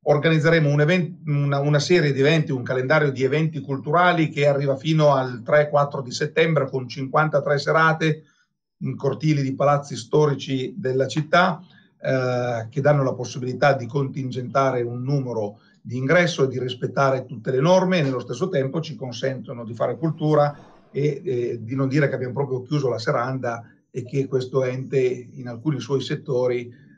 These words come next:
ha alzato bandiera bianca. Dai primi di settembre, sarebbero stati i giorni, eh, clou della nostra festa, eh, partirà invece,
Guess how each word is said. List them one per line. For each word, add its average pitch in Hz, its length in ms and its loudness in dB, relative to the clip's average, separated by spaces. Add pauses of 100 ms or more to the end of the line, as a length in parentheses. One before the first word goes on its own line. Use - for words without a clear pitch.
ha 110 300 -8
alzato 123 420 -2
bandiera 120 320 -6
bianca. 107 440 -10 (540)
Dai 151 400 2
primi 175 380 2
di 151 140 0
settembre, 135 840 0 (500)
sarebbero 123 380 -8
stati 143 440 -2
i 139 80 -2
giorni, 135 680 2 (280)
eh, - 200 -18
clou 180 440 4
della 127 260 -2
nostra 151 340 0
festa, 190 600 2 (300)
eh, - 160 -20
partirà 160 460 4
invece, 156 760 2